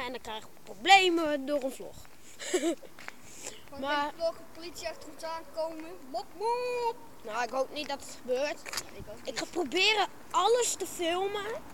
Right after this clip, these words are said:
Speaker 2: Ik
Speaker 1: Om
Speaker 2: ook.
Speaker 1: echt de, de man ook te kunnen filmen. Maar ik weet niet als het lukt en als we überhaupt iemand achter ons aan krijgen.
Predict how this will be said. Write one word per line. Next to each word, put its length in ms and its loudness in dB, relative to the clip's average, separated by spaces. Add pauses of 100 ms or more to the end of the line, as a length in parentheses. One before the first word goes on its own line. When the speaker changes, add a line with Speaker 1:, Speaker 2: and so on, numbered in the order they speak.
(260)
Speaker 2:
Ik 100 -8
Speaker 1:
Om 80 2
Speaker 2:
ook. 80 -2
Speaker 1:
echt 300 6
de, 120 -4 (180)
de 100 4
man 400 6
ook 240 6 (100)
te 100 -2 (100)
kunnen 340 4
filmen. 520 2 (480)
Maar 100 6
ik 100 4
weet 260 4
niet 200 0
als 180 0
het 140 -8
lukt 420 -2
en 160 -2
als 260 -2
we 320 -8
überhaupt 460 -2
iemand 280 0
achter 300 -10
ons 140 -6
aan 260 -6
krijgen. 520 -4